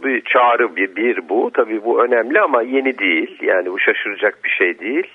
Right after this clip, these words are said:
E, yani o, e, aslında çok da ilginç çünkü yani kendi, e, yani hukuksuzluk, e, hukuksuzluk artık, e, yani iktidarın bir şeyi haline gelmiş durumda. Yani bir, bir belli başlı karakteristiklerinden bir tanesi.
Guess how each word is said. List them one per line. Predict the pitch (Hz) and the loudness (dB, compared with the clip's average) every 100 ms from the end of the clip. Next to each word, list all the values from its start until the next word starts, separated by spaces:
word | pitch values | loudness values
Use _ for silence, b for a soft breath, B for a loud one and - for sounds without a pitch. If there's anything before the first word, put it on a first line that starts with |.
| - 117 | -8 0
E, | 107 101 98 | 2 2 2
yani | 98 95 101 | 2 2 2
o, | 104 107 107 - 101 | 2 2 2 -2 0
e, | 101 - | 0 0
aslında | - - - 160 185 | 0 -2 -4 -2 0
çok | - - - | 0 -2 0
da | |
ilginç | 131 143 240 - - | -2 -2 -8 -6 -6
çünkü | 131 - 135 113 B B B 107 | -4 0 0 -2 B B B 0
yani | 110 117 | 0 -2
kendi, | - 113 120 196 214 - - 104 | -4 -4 -2 -2 0 -2 -6 -2
e, | 104 92 90 87 85 | 0 0 -2 -4 -4
yani | 87 87 87 | -4 -4 -6
hukuksuzluk, | 87 - - - 113 160 196 - - - | -10 -12 -10 -10 -4 -4 -4 -10 -20 -8
e, | 104 | -4
hukuksuzluk | 98 - - - 110 117 131 135 | -2 -2 -8 -12 -10 -6 -2 0
artık, | 107 - - - - | 0 -2 -6 -8 -4
e, | 107 | 0
yani | 98 95 - - 98 | 0 -4 -8 -8 -10
iktidarın | - - 107 110 127 202 180 | -10 -6 0 2 2 -2 -4
bir | 160 - - - | -6 -6 -4 0
şeyi | 220 | 2
haline | 180 110 90 82 | 2 2 0 -4
gelmiş | 80 71 - - | -4 -6 -10 -12
durumda. | 85 78 - 78 82 | -12 -14 -14 -12 -12
Yani | 80 | -12
bir, | - 82 | -14 -8
bir | 92 87 | -8 -2
belli | 101 117 113 | -2 0 0
başlı | 98 - - | 0 -4 -2
karakteristiklerinden | - 104 - 104 90 - - - - - - | 0 0 -2 -4 -4 -14 -10 -6 -4 -2 -2
bir | 233 | -2
tanesi. | - 110 92 - - | 0 0 -2 -6 -8